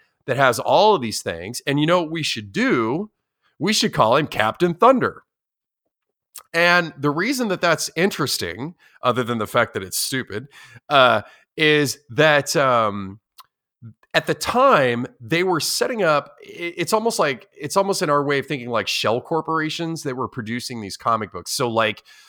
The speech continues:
somebody would produce one comic book under a title called Flash Comic, right?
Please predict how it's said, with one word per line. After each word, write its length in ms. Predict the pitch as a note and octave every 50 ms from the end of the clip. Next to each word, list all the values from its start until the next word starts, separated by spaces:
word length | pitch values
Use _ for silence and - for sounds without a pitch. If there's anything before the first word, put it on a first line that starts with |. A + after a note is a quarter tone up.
| _ _ _
somebody 460 | - - - F#3+ F3+ F#3+ G3 G3 F3+
would 200 | D#3+ D#3 C#3+ -
produce 600 | - - C3+ A2+ G2+ B2 C3 C3 C3+ C3 A#2+ -
one 540 | - - G2+ G#2 A2 B2+ D3 D3+ E3 E3+ E3
comic 480 | - - D#3 C#3 C3+ C3+ C3 A#2+ -
book 340 | - G#2 G2+ G2 F#2+ - - _ _ _ _ _ _
under 280 | - C3 C3 C3 B2+ A2+
a 60 | G2
title 340 | - - - C3+ C3+ C3 B2
called 260 | - A#2 A2 G2 -
Flash 480 | - - - A#2+ C3 C#3 C3+ C3 - -
Comic, 480 | - - C#3 B2+ B2 A2 E2 E2 - _
right? 360 | - G2+ G#2 G#2 G#2 G#2+ G#2+